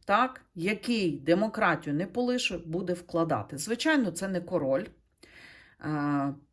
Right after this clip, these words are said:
до стелі нам не будуть нас завалювати, але королева говорить теж про великі, м, як би це сказати, про великі надходження до України, так?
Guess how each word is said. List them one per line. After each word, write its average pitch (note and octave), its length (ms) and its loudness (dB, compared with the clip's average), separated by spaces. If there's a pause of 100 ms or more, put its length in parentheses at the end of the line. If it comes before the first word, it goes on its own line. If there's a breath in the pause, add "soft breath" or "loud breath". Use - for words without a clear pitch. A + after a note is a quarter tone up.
(260)
до E3 320 -2
стелі G3+ 400 4
нам E3 240 6
не F3+ 120 6
будуть D#3+ 400 2
нас C#3+ 160 2
завалювати, D3+ 840 0
але F#3+ 360 4
королева G#3+ 600 4
говорить F#3 600 -4
теж F3 300 0
про D#3 420 0 (200)
великі, D#3+ 600 2 (580 loud breath)
м, C#3 560 -2
як D3+ 260 -4
би D3+ 80 -6
це D3 160 -10
сказати, C#3 540 -4
про F3 360 2
великі F3+ 640 2 (2250)
надходження D#3 760 0 (180)
до D#3+ 140 4
України, D3 640 -4
так? G3+ 280 0